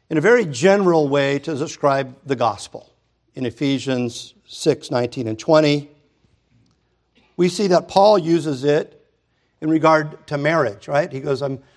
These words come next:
I'm speaking a mystery." You know, he's talking about man and wife, and then he's, like, really talking about the church, but, you know, and he uses the word there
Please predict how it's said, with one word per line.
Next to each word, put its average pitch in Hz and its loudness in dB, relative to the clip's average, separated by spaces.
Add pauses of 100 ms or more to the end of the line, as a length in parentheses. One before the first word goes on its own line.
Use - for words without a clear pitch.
(120)
I'm 135 -10
speaking 156 -2
a 143 -4
mystery." 135 -6
You 143 -10
know, 139 -4
he's 123 -6
talking 139 -4
about 131 -4 (260)
man 143 -2
and 131 -4
wife, 135 0
and 135 -6
then 131 -6
he's, 120 -10
like, 139 -10
really 143 -6
talking 135 -6
about 127 -6
the 131 -12
church, 127 -6
but, 127 -10 (200)
you 131 -10
know, 123 -12
and 135 -10
he 147 -2
uses 151 -4
the 151 -6
word 127 -2
there 127 -2